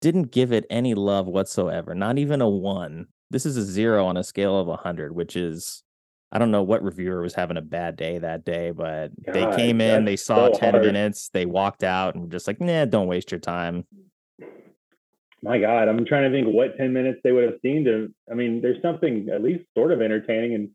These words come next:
Speaker 2: <laughs> in every ten minutes of the movie.
Speaker 1: You
Speaker 2: That's
Speaker 1: would think
Speaker 2: really
Speaker 1: so.
Speaker 2: harsh.
Speaker 1: Yeah.
Speaker 2: I imagine that that guy
Speaker 1: <laughs>
Speaker 2: probably these reviews are written by critics who had seen, like, four movies in a day. And my guess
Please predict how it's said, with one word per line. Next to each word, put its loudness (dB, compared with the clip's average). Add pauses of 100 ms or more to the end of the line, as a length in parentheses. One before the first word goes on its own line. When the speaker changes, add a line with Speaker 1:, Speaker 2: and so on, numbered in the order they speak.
Speaker 2:
<laughs> -6
in 2
every 4
ten 2
minutes 0
of -2
the -2
movie. 2 (100)
Speaker 1:
You -20 (460)
Speaker 2:
That's 4
Speaker 1:
would 2
think 2
Speaker 2:
really 4
Speaker 1:
so. -6
Speaker 2:
harsh. 0 (220)
Speaker 1:
Yeah. 0
Speaker 2:
I -2
imagine 2
that 0
that -2
guy 2 (180)
Speaker 1:
<laughs> -8
Speaker 2:
probably 4
these 0
reviews 0
are -2
written -2
by 0 (140)
critics 0
who 2
had 0
seen, 0
like, -2 (200)
four 4
movies 2
in -2
a -2
day. 0 (560)
And -6 (100)
my 0
guess 2